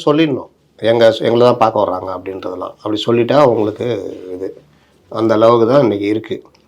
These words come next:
அப்படி என்ன பெரிய நீங்க, அ, தடுத்து என்ன பண்ண போறீங்க? இதே இது எட்டு வழிச்சாலைக்கு அவ்வளோ ஒரு பெ-, இது போராடி, அதுதான் அவர் கேட்குறாரு. எட்டு வழிச்சாலைக்கு ஒரு நியாயம்,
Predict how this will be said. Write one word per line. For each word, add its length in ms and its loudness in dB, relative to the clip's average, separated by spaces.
அப்படி 260 4
என்ன 300 4
பெரிய 300 2
நீங்க, 300 -2
அ, 320 -10
தடுத்து 340 0
என்ன 160 0
பண்ண 220 -4
போறீங்க? 340 -12
இதே 300 6
இது 220 6
எட்டு 240 4
வழிச்சாலைக்கு 540 0
அவ்வளோ 280 -2
ஒரு 320 -6
பெ-, 160 -4
இது 400 -2
போராடி, 360 0
அதுதான் 320 4
அவர் 140 0
கேட்குறாரு. 420 0
எட்டு 300 2
வழிச்சாலைக்கு 760 2
ஒரு 120 -4
நியாயம், 500 0